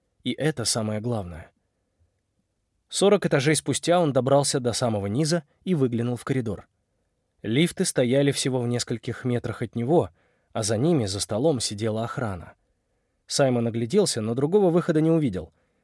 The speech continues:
Пробраться мимо стола он бы не смог. Охрана заметила бы его в открытом фойе.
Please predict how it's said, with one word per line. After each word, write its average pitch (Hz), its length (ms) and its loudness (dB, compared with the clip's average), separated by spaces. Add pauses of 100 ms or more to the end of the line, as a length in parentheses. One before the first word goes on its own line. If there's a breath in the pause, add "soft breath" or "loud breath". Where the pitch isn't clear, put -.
Пробраться 131 500 2
мимо 131 200 0
стола 127 340 0
он 131 220 0
бы 127 80 -2
не 139 100 2
смог. - 340 -4 (260)
Охрана 123 400 2
заметила 117 440 -2
бы 107 120 -2
его 104 160 -2
в 104 60 -2
открытом 110 400 -4
фойе. 127 460 -4